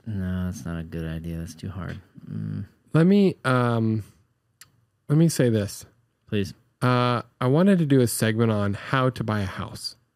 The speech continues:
Speaker 1: Oh, yeah. Go for it.
Speaker 2: <laughs> Okay. Okay. Um,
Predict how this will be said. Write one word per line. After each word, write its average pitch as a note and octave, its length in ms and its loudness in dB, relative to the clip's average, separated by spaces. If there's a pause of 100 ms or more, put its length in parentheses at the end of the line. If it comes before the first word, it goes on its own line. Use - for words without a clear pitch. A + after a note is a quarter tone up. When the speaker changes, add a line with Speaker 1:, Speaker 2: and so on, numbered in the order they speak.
(280)
Speaker 1:
Oh, D3+ 360 2
yeah. B2+ 400 2
Go A#2+ 180 2
for A2 240 -2
it. - 120 -14
Speaker 2:
<laughs> A2 60 -10 (640)
Okay. C3+ 400 2 (540)
Okay. A#2 280 0 (520)
Um, A#2 500 2